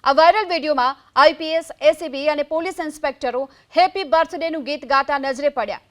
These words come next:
સવાલ અહીં એ થઈ રહ્યો છે કે પોલીસ ચેમ્બરમાં ભાજપ નેતાનું કેક કાપી આ તમાશો કરવો કેટલો યોગ્ય છે? હાલ તો વાયરલ વીડિયો બાદ પોલીસ કમિશનર જી એસ મલિકે તપાસના આદેશ આપ્યા છે. જો કે ફરી એક વખત આ વીડિયોને લઈને ખાખી પર દાગ લાગ્યો છે.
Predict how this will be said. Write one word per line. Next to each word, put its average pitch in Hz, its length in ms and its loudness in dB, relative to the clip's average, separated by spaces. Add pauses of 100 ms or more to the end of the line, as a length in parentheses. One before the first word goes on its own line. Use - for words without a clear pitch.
(140)
સવાલ 359 380 4
અહીં 381 340 -2
એ - 40 -8
થઈ 349 180 -2
રહ્યો 262 260 -2
છે 214 260 -12
કે 339 120 -10
પોલીસ 330 480 -6
ચેમ્બરમાં 214 540 -4 (260)
ભાજપ 294 520 -2
નેતાનું 254 440 -6
કેક - 340 -8
કાપી 330 300 -2
આ 311 100 0
તમાશો 254 500 -6
કરવો 311 300 -4
કેટલો 339 440 -4
યોગ્ય 349 380 -2
છે? - 200 -14 (420)
હાલ 330 140 6
તો 392 100 -4
વાયરલ 359 340 4
વીડિયો 370 220 -2
બાદ 359 260 6
પોલીસ 349 360 -6
કમિશનર 330 420 -4
જી 269 140 -6
એસ 311 240 0
મલિકે 302 460 -8
તપાસના 294 580 -4
આદેશ 269 340 -6
આપ્યા 294 300 -2
છે. - 220 -12 (480)
જો 262 80 -4
કે 330 120 -6
ફરી 370 280 -4
એક 392 160 -6
વખત 349 320 2
આ 320 120 4
વીડિયોને 302 500 -2
લઈને 302 400 0
ખાખી 285 400 -4
પર 254 200 -2
દાગ 269 380 4
લાગ્યો 294 340 -2
છે. 320 280 -10